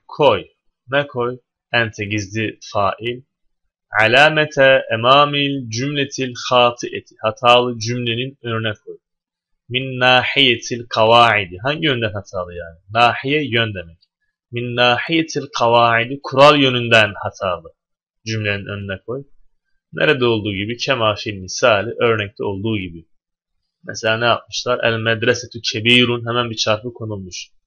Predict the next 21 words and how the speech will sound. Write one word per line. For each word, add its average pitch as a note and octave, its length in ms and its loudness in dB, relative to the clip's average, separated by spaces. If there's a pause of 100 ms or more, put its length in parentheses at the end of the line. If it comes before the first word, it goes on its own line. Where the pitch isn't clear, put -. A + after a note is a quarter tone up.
(420)
Yuvarlakların A#2 720 4
içine C3 260 -6
çarpı A#2 360 -6
koymamız A#2+ 420 -4
isteniyor G2 420 -8
ama D#3+ 260 0
hatalı C3 380 2
olanı G2 320 -2
tabii. - 240 -20 (680)
Peki - 120 -12
el B2+ 140 2
medresetü C3+ 640 0
kebirun C#3 600 -2
niye C3+ 300 6
hatalı G#2 540 -2
olarak F#2+ 320 -8
seçilmiş? - 680 -10 (100)
Bu A#2+ 80 -4
da G2 140 -4
bir F2+ 40 -12
soru. A2 400 -12